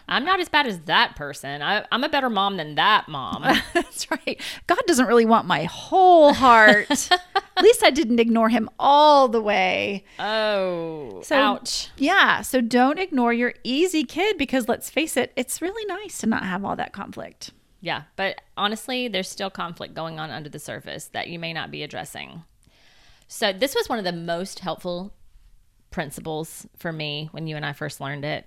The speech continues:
Speaker 2: Mm-hmm.
Speaker 1: all those years ago.
Speaker 2: Mm-hmm.
Speaker 1: Because, uh, you know, I didn't have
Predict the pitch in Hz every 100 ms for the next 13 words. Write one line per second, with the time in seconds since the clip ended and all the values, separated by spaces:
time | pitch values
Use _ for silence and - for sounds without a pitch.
0 | - 202 190 208 233 151 156 156 160 156
1 | 156 147 151 156 151 147 151 233 233 269
2 | 285 320 - _ - _ _ _ 196 202
3 | 202 208 196 190 190 190 190 - - _
4 | _ 196 202 190 76 - 185 208 185 254
5 | 330 - 175 165 160 160 -